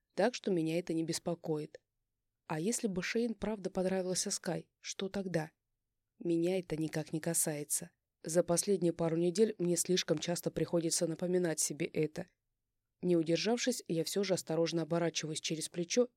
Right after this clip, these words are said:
и чуть не вздрагиваю, наткнувшись на взгляд Шейна. Он ничуть не смущён тем фактом, что я застала его на горячем.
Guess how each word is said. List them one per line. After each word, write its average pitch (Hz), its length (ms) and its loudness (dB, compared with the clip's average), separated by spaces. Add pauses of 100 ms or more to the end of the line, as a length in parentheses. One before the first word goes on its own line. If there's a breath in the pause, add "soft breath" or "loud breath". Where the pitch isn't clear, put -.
и 170 100 -6
чуть 190 300 -4
не 180 100 0
вздрагиваю, 170 640 0 (220)
наткнувшись 190 680 -2
на 160 120 -2
взгляд 156 320 -2
Шейна. 160 440 0 (720)
Он 233 200 6
ничуть 190 320 -2
не 202 80 0
смущён 185 480 0
тем 160 200 -4
фактом, 190 500 -4
что - 200 -4
я 190 200 0
застала 175 400 0
его 165 300 0
на 170 100 2
горячем. 165 580 -2